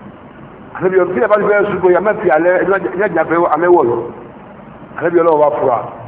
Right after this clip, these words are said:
Nígbà tí Magrib tí òru fẹ́ wọ báyìí, wọ́n ní, "Ayyuha shams, ìwọ òru, anti ma'mura wa ana ma'mur." Allahu akbar. Ó ní, "Ìwọ òru, wọ́n kọ́ láti kọ́ máa yọ, kọ́ máa wọ̀ ni.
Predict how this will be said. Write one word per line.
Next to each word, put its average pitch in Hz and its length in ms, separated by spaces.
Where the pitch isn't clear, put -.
Nígbà 175 280
tí - 200
Magrib 180 400
tí 185 140
òru 175 260
fẹ́ 180 120
wọ 175 100
báyìí, 151 240
wọ́n 160 160
ní, 175 100
"Ayyuha 170 400
shams, - 320
ìwọ 180 220
òru, 175 260
anti 175 360
ma'mura 165 560
wa 151 140
ana 151 160
ma'mur." 120 360
Allahu 139 360
akbar. 107 360
Ó - 140
ní, 262 60
"Ìwọ 233 120
òru, 180 260
wọ́n 202 220
kọ́ 190 200
láti 208 240
kọ́ 175 220
máa 165 220
yọ, 156 160
kọ́ 170 160
máa 156 220
wọ̀ 135 200
ni. 135 120